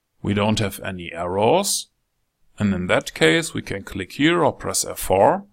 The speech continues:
to go back to MetaTrader. And in MetaTrader, we click on View, Strategy Tester, or press Control and R. Here we select the simple Bears Power Standalone E A.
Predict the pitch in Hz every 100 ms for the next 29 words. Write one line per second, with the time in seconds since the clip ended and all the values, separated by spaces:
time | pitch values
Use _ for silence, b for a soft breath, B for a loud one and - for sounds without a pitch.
0 | _ _ - 95 87 95 120 - 151 107
1 | 90 123 - 85 80 76 71 - _ _
2 | - 104 104 98 98 - 160 165 147 139
3 | 123 - 110 113 110 104 92 - 104 101
4 | 90 85 98 135 139 135 127 - - -
5 | 98 107 101 104 101 107 104 - 98 92
6 | - 98 - - 92 - 92 90 80 82
7 | 85 80 120 202 - _ _ _ _ _
8 | 143 135 123 - 110 110 - - 90 -
9 | 165 180 151 120 117 117 - - 98 90
10 | - - 101 98 92 95 127 143 135 123
11 | 127 127 127